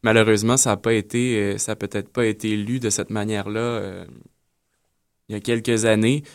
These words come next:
mais il me semble que si, euh, si effectivement on le relit,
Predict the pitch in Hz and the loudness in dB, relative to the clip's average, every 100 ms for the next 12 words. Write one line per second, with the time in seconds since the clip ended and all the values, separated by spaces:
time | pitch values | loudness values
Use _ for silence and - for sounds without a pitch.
0 | - _ _ 95 98 98 101 101 - 110 | -20 _ _ -10 -6 -6 -6 -6 -2 -2
1 | 113 110 101 - - 113 113 113 98 101 | -2 -4 -2 -2 -2 -6 -12 -10 -10 -10
2 | - 113 104 - 107 110 107 101 101 | -10 -10 -10 -8 -4 -4 -4 -6 -8